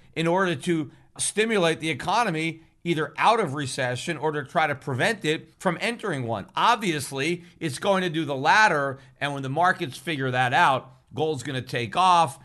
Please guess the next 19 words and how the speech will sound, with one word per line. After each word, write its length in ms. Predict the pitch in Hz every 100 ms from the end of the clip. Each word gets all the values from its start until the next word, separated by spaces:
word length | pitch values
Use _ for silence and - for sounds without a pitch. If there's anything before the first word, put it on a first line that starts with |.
| -
and 120 | 127
the 60 |
dollar's 400 | 123 131 131 131
gonna 160 | 139 120
get 240 | 110 113
clobbered. 540 | - 123 123 113 82 - _ _ _ _ _ _ -
Also, 300 | 180 220 220
I 80 | 180
think 220 | 170 262
it 20 |
was 160 | 226 139
pretty 300 | - 202 160
significant 920 | - 139 123 147 143 127 139 120 95
today 380 | 127 120 123 120
that 240 | 113 113
you 80 | 127
had 240 | 147 127
Janet 480 | - 165 208 220 127
Yellen 500 | 127 131 135 135 135